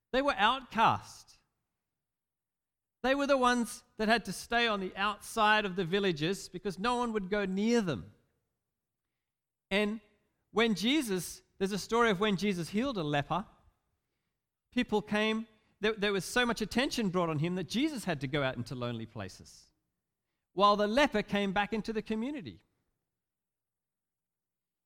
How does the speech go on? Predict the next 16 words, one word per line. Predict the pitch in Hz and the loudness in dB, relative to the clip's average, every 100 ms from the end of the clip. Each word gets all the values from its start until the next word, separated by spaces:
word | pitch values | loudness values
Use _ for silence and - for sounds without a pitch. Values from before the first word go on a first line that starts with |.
| _ - | _ -6
Jesus | 240 240 202 | -4 -2 -2
was | 208 180 | -4 2
always | 233 240 220 - | 4 4 4 2
hanging | 208 208 196 | 0 0 0
out | 233 220 - | 0 -2 -4
with | 156 | -10
the | 170 | -4
people | 180 165 139 139 - _ _ _ _ _ _ _ _ | -4 -4 -4 -8 -14 _ _ _ _ _ _ _ _
no | 151 170 | 0 2
one | 165 156 | 2 0
else | 151 - | -4 -4
wanted | 147 139 131 | -4 -4 -6
to | |
hang | 123 131 | -8 -6
out | 135 151 | -6 -8
with. | 101 | -12